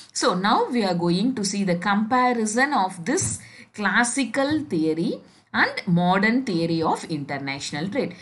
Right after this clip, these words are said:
There are only three points to remember. Okay, the classical theory is based on the labor theory of value. Okay, you need not explain, write all these things. Okay, you just write classical theory,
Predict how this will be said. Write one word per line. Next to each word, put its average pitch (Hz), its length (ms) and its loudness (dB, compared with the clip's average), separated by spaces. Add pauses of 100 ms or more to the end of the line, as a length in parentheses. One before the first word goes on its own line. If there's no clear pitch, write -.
(140)
There 165 160 2
are 160 220 0
only 170 260 0
three 233 400 0
points 214 480 -2
to 240 80 0
remember. 143 560 -4 (340)
Okay, 254 280 -2
the - 100 0
classical 302 800 -2
theory 190 560 -2 (300)
is 202 280 0
based 202 540 2
on 175 500 0
the 196 200 0
labor 226 580 4
theory 170 460 0
of 165 200 0
value. 147 560 -6 (240)
Okay, 175 200 0
you 190 180 0
need 180 200 0
not 226 200 0
explain, 170 640 -2
write 175 240 -2
all 165 220 0
these 165 240 0
things. 135 300 -10
Okay, 151 260 -4 (260)
you 180 80 -2
just 180 380 -2
write 175 280 -2
classical 208 720 0
theory, 185 560 -2